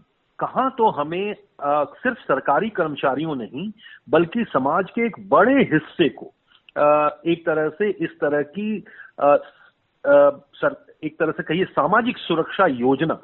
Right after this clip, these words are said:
जिसमें पेंशन एक बहुत महत्वपूर्ण कंपोनेंट है और दूसरा उसका कंपोनेंट है,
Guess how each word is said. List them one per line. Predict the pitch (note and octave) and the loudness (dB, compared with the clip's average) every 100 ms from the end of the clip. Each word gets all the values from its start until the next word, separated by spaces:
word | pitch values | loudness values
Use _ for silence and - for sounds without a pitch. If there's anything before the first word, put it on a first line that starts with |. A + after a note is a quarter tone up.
| _ | _
जिसमें | D#3 E3+ F3 | -10 -6 -4
पेंशन | E3 F3 G3 G#3 | -2 -2 0 -2
एक | F3+ | 0
बहुत | D#3+ F3 F3+ | 0 0 0
महत्वपूर्ण | D3+ D3 F3+ A#3+ A#3 | -2 -2 -4 -4 -2
कंपोनेंट | E3+ D3 - A#2 G#3+ D#3 | -4 -4 -6 -8 -8 -8
है | F#3 _ - _ | -10 _ -20 _
और | D#3+ D#3+ | 2 2
दूसरा | D#3+ D#3+ G3 | 0 4 4
उसका | E3+ E3 E3+ | 4 2 -2
कंपोनेंट | - D3+ D#3 D#3+ D3+ C#3+ | 0 -4 -4 -4 -4 0
है, | C#3+ | 2